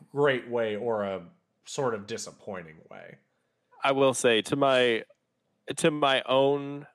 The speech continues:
Speaker 2: shame, you know, as somebody who is, you know, a music hobbyist, as somebody who does try to, like, you know, who does take a few very specific genres very seriously, it is, it is to my shame that I'm just not very well versed in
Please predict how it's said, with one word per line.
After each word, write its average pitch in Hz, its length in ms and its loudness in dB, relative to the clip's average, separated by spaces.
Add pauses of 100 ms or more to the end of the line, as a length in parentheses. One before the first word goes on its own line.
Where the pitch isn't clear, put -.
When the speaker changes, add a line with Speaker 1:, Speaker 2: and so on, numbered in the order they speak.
(140)
Speaker 2:
shame, 120 580 -2
you 107 100 0
know, 104 140 2
as 104 160 -2
somebody 113 260 -4
who 107 140 -2
is, 104 480 -2 (680)
you 139 80 2
know, 123 260 2 (460)
a 135 80 0
music 127 540 -2
hobbyist, 101 800 -4
as 104 100 -14
somebody 104 280 -6
who 104 60 -8
does 101 480 -6
try 110 200 0
to, 101 120 2
like, 95 260 -2 (260)
you 120 80 -4
know, 104 100 2
who 113 140 -2
does 113 240 0
take 120 320 -4 (320)
a 127 120 0
few 202 260 0
very 135 220 4
specific 113 480 -6
genres 110 420 -4
very 101 260 -2
seriously, 101 840 -8 (420)
it 156 120 4
is, 151 260 2
it 147 100 2
is 156 180 0
to 143 80 -6
my 123 140 0
shame 107 340 -2
that 101 140 0
I'm 104 200 -2
just 107 220 -10
not 98 360 -2
very 113 220 -2
well 101 260 2
versed 95 500 -4
in 95 340 -6